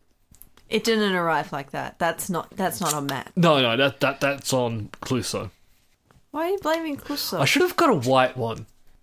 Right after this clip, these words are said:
Speaker 2: I might get a white one.
Speaker 1: But our other cat is a tabby cat, and then you've got your ginger thing.
Speaker 2: They don't shed, it's only Cluso.
Speaker 1: They do shed.
Speaker 2: Nah. Slander. Don't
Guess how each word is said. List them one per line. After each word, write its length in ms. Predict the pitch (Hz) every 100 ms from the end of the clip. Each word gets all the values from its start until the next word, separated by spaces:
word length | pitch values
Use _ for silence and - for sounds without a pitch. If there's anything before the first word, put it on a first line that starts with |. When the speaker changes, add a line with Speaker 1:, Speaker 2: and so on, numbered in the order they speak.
| _ - -
Speaker 2:
I 40 |
might 180 | 160 208
get 140 | 233 190
a 20 |
white 400 | 127 123 120 -
one. 200 | 113 101 - _ _ _ _ _ _ _
Speaker 1:
But 300 | 208 196 - _ _ -
our 220 | - 196
other 320 | - 202 208
cat 400 | 208 202 185 -
is 180 | - 165
a 80 | 165
tabby 480 | - 208 190 202 208
cat, 520 | - 190 156 160 - _ _
and 280 | 175 170 170
then 200 | 170 170
you've 200 | 165 -
got 180 | - -
your 140 | 156
ginger 400 | - 196 202 165
thing. 320 | - 175 165 147 -
Speaker 2:
They 180 | 160 156
don't 220 | 147 139
shed, 240 | - 139
it's 160 | 117 -
only 180 | 131 117
Cluso. 500 | - 131 - 113 101 _ _ -
Speaker 1:
They 100 | 208
do 260 | 208 320 403
shed. 300 | - 151 135
Speaker 2:
Nah. 180 | 117 - _ - - - - - - _ _ _ -
Slander. 480 | - 143 135 131 - _ _ _ _ _ _ -
Don't 200 | 120